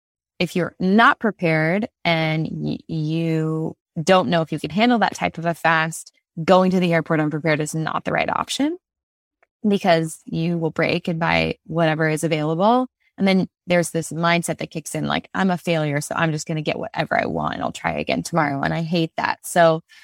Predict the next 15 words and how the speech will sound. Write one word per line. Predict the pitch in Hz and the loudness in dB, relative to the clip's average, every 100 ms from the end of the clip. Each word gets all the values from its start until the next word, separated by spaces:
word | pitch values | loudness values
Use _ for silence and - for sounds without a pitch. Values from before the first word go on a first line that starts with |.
| _ | _
let's | - 185 190 | -2 0 2
not | 175 170 - | 0 0 -2
do | 208 | 2
that. | 220 240 | 4 4
If | 226 - | 0 -2
you | 175 | -4
find | - 160 160 | -2 0 0
that | |
you're | 165 | -2
an | 156 | -2
emotional | 156 160 156 - 160 156 156 | -2 -4 -4 0 4 6 6
or | 147 - | 4 0
anxious | 160 - 156 - | -4 -4 -6 -2
flyer, | 180 190 226 240 240 | 0 2 2 0 -4
stick | - - 170 | -8 -6 -6